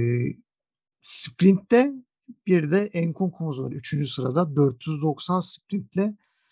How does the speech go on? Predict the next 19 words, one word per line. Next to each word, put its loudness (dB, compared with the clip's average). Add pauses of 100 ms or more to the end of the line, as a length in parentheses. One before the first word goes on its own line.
(220)
üçüncü 0
sırada -2
yer 0
almış. -4
Burada -4
birinci -2
sırada -2
Alphonso -2
Davies -2
var. -2 (600)
Ee, -12 (880)
deminki -2
gizemli 2
ismimiz -4
de -4
tabii -6
ki -6
Filip -6
Kostic'e, -8